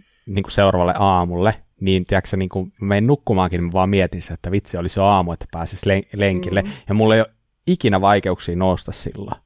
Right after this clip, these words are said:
Speaker 1: vaikka mulla yleensä on vaikeuksia nousta, niin mä en tiedä, mikä siinä on, mutta se motivoi mua niinku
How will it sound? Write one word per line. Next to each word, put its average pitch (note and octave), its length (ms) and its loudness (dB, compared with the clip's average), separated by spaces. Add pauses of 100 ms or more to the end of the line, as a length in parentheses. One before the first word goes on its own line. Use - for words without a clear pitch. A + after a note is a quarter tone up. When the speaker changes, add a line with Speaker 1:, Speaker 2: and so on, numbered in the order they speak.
Speaker 1:
vaikka F#2+ 240 0
mulla G2 220 4
yleensä G2 360 2
on F2 60 -8
vaikeuksia F#2 420 -10
nousta, F#2+ 340 -8
niin F2+ 120 -6 (240)
mä E3 120 4
en G#2+ 60 2
tiedä, A2+ 220 4
mikä A#2 200 2
siinä F#2+ 260 -2
on, G2+ 300 2
mutta F2 460 -2 (480)
se A#2+ 140 2
motivoi A2 420 2
mua F#2+ 260 2
niinku F2+ 320 -6